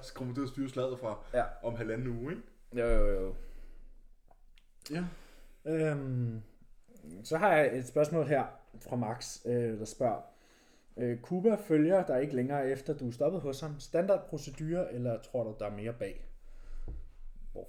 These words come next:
Speaker 2: fuck skulle jeg vide det fra?
Speaker 1: All that drama.
Speaker 2: Hvor skulle jeg vide det fra?
Speaker 1: Øh, jeg ved ikke, om Cuba han følger mig. Det kan vi da hurtigt lige finde ud af. Det tror jeg ikke, han gør. Det kan jeg da heller ikke se, hvorfor han skulle gøre. Jeg er ikke længere atlet hos ham. Øhm,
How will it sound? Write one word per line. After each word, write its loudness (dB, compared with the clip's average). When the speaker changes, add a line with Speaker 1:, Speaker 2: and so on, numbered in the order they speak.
Speaker 2:
fuck -10
skulle -12
jeg -12
vide -8
det -14
fra? -12
Speaker 1:
All 0
that 0
drama. -6
Speaker 2:
Hvor -2
skulle -6
jeg -6
vide -6
det -10
fra? -8
Speaker 1:
Øh, 2
jeg 0
ved 0
ikke, -2
om -8
Cuba -8
han -6
følger -4
mig. -6
Det -12
kan -8
vi -6
da -6
hurtigt -8
lige -10
finde -10
ud -8
af. -10
Det -10
tror -6
jeg -4
ikke, -4
han -4
gør. -6
Det -14
kan -12
jeg -
da -4
heller -4
ikke -8
se, -6
hvorfor -8
han -10
skulle -8
gøre. -6
Jeg -4
er -4
ikke -6
længere -6
atlet -10
hos -14
ham. -10
Øhm, -8